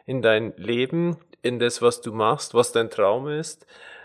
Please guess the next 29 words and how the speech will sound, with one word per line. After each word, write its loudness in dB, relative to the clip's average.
Äh, 4
wenn 2
jetzt 2
halt 2
jemand -2
da 6
ist, 0
der 4
sich -4
mit -2
dir 4
connecten -2
möchte, 0
dich -8
oder 4
Nature 0
Fund 2
unterstützen -6
möchte, -6
wie -8
kann -6
man -4
dich -6
erreichen? 4
Wie -2
kann -4
man 0
dich -8
kontaktieren? -4